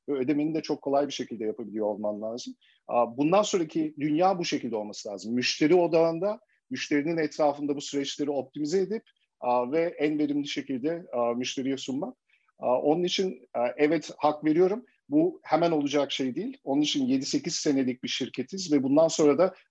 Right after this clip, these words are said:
markamızın oluşmasına ve markamıza da çok ciddi şekilde yatırımlar yapacağız. Çünkü şeyi de, e, düşünüyoruz. Yani burada sadece biz işimizi iyi yapıyoruz diye insanlar bize güvenmeyecek. Biz verdiğimiz her sözün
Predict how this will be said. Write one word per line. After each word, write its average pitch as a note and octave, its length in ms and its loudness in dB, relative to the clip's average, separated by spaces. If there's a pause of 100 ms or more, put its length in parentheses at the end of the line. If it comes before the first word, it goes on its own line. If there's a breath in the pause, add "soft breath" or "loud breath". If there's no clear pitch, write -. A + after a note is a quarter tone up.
markamızın C#3+ 680 2
oluşmasına D3+ 680 -6
ve C#3+ 60 0
markamıza C#3 600 -4
da C#3+ 60 -4
çok B2 220 -10
ciddi A2 240 -10
şekilde A#2 320 -4
yatırımlar A2+ 500 0
yapacağız. A#2+ 580 -2 (200 loud breath)
Çünkü E3 180 -4
şeyi D#3+ 220 6
de, E3 80 6
e, C3 440 4
düşünüyoruz. C3+ 380 -2
Yani A2+ 240 0
burada B2 220 0
sadece C3 420 2
biz C3 180 -4
işimizi C3 420 -2
iyi B2+ 100 2
yapıyoruz C3 520 0
diye C3 100 0
insanlar B2+ 440 0
bize B2+ 140 -4
güvenmeyecek. C3+ 600 0 (400 soft breath)
Biz B2+ 180 -2
verdiğimiz C#3+ 480 6
her E3 160 2
sözün D#3 460 -4